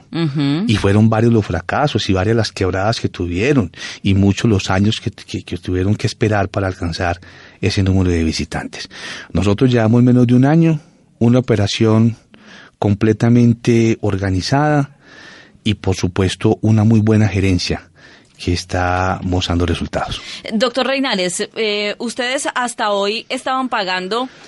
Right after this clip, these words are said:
Speaker 1: treinta millones de pesos por el alquiler de los espacios en donde permanecían los animales en el antiguo zoológico Matecaña.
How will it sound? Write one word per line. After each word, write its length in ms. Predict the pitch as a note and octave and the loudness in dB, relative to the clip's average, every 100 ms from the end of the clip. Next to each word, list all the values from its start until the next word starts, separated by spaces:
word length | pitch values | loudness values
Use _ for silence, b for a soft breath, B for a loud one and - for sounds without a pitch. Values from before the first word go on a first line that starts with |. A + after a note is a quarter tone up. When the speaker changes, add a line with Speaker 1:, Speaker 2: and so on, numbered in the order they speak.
| B B | B B
Speaker 1:
treinta 420 | C4+ C#4 C4+ C#4+ | -4 -2 -2 -2
millones 320 | C4 G3+ G3 | -2 -2 -4
de 100 | A3+ | -4
pesos 380 | A#3+ F#3 E3+ G#3+ | -4 -6 -4 -8
por 180 | - A#3 | -6 -4
el 140 | G3 | -2
alquiler 800 | F3+ E3 - F3+ E3 E3 E3 G3+ | -4 -6 -6 -4 -4 -4 -4 -6
de 380 | G#3+ G#3+ G3 G#3+ | -4 -4 -4 -4
los 280 | A3 G#3 G3 | -2 -4 -4
espacios 720 | E3+ - - F3 E3+ G#3 G#3 | -6 -6 -4 -4 -2 -4 -2
en 160 | A3+ G3 | -2 -2
donde 240 | F3 D#3+ | -2 -2
permanecían 640 | D#3+ D#3+ D3+ D3+ C#3+ E3 F#3 | -4 -2 -2 -2 -2 -4 -2
los 140 | G3+ | -2
animales 560 | A3+ A3 A3+ G3+ F3+ F3+ | -2 0 0 0 -2 -2
en 120 | F3+ | -4
el 100 | D#3 | -4
antiguo 380 | D3 D#3+ D3 F3 | -4 -4 -2 -2
zoológico 600 | - F3 D3+ C#3 D3+ F#3 | -2 -2 0 -2 -4 -2
Matecaña. 640 | F3 D#3+ D3+ G#3+ G#3 E3+ C3 | -2 -2 -4 -2 0 0 -2